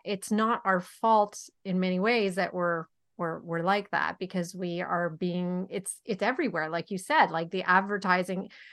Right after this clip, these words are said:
for dairy, like you said, it's everywhere, and the way they're promoting it. Well, I think all of these foods that, the more they have to promote it, the more unhealthy I feel like it must be then, if they've got to do all that work in trying to promote this stuff and throw it in our face, then therefore we need to question it even more.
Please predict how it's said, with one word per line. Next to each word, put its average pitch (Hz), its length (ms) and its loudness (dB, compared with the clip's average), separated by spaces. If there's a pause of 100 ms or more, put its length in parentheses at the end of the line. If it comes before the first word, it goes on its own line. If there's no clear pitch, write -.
(120)
for 185 180 2
dairy, 185 760 4
like 175 200 -2
you 180 120 -4
said, 180 240 0
it's 190 120 -6
everywhere, 180 580 4
and 185 120 2
the 185 60 2
way 180 240 2
they're 180 120 0
promoting 196 580 2
it. 175 140 -2
Well, 180 140 4
I 180 140 4
think 220 240 -4
all 220 280 4
of 196 120 -4
these 180 260 -4
foods 277 400 0
that, 175 240 2 (800)
the 220 120 6
more 269 240 12
they 277 100 8
have 233 160 6
to 196 120 -4
promote 247 360 4
it, 220 140 4
the 202 60 0
more 202 360 4
unhealthy 196 540 0
I 170 80 4
feel 202 280 4
like 190 280 2
it - 160 -6
must 185 280 0
be 302 200 4
then, 170 240 2
if 185 140 -2
they've 190 140 2
got 220 280 8
to 214 80 0
do 196 180 -6
all 220 220 6
that 196 160 6
work 190 200 0
in 185 120 2
trying 185 220 2
to 180 60 0
promote 190 460 0
this 196 160 -6
stuff 160 240 0
and 170 160 -6
throw 185 200 0
it 185 100 0
in 170 100 -4
our 160 140 -4
face, 185 300 -2
then 175 180 -6
therefore 190 420 0
we 170 140 -2
need 175 180 -4
to 180 60 -6
question 170 420 -4
it 160 100 -8
even 160 240 -10
more. 175 380 -6